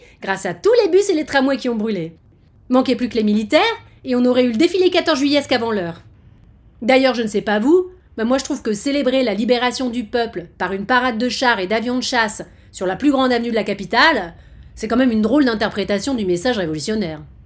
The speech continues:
Tout ça pour démontrer notre force. Sans compter que ça nous coûte un fric fou. Non, euh, concours de quéquette pour concours de quéquette, moi je pense qu'on devrait en faire un vrai.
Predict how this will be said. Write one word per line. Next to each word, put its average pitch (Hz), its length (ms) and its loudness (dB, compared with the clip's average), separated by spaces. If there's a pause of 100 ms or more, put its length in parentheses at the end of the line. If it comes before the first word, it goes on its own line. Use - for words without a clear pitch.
(460)
Tout 254 100 -4
ça 233 200 0
pour 208 160 -4
démontrer 208 340 0
notre 185 180 -6
force. 196 380 -6 (720)
Sans 240 200 0
compter 233 300 2
que 349 60 -10
ça 208 100 -2
nous 226 120 0
coûte 392 200 0
un 190 80 -6
fric - 260 2
fou. 466 360 2 (720)
Non, 269 280 4
euh, 180 80 -6 (380)
concours 285 300 0
de 247 100 2
quéquette 233 400 -2
pour 202 140 -6
concours 190 280 -6
de 185 80 -6
quéquette, 202 540 -6
moi 208 160 -2
je 220 80 -8
pense 240 220 -8
qu'on 202 80 -8
devrait 180 260 -2
en 214 80 -2
faire 254 200 0
un 240 100 0
vrai. 190 360 -6